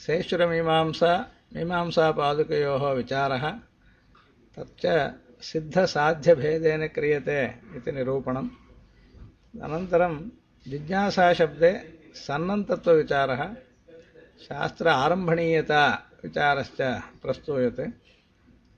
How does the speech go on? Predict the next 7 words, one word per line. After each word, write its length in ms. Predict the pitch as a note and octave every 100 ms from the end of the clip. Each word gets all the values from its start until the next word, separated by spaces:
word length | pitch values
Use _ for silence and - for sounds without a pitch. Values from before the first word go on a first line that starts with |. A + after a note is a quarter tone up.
| _ -
अनन्तरम् 640 | C#3+ E3 E3+ E3+ F3+ D3+ - - _ _ -
अध्ययनविधौ 920 | C3+ D3+ F#3+ G#3 G3+ F#3+ C#3+ D3 C#3+ - - _ - - - A2+
भाट्टसिद्धान्तविवरणं, 1400 | C3 D#3+ - - E3+ D#3 D#3+ D#3+ D3+ C#3+ C3 C3 C3+ G3 - _ _ - - - - -
विश्वजिन्यायः, 1120 | B2+ - F3 E3+ E3 C#3+ C#3 C3+ C3+ C3+ F#3+ A#3 - - - - _ _ -
तत्र 280 | C3 - C#3
आक्षेपश्च 800 | B2 C3+ - E3 D3 C#3+ - D3+ C#3+ A2 - - _ _ -
प्रस्तूयते। 600 | - - C3+ A#2+ A2+ -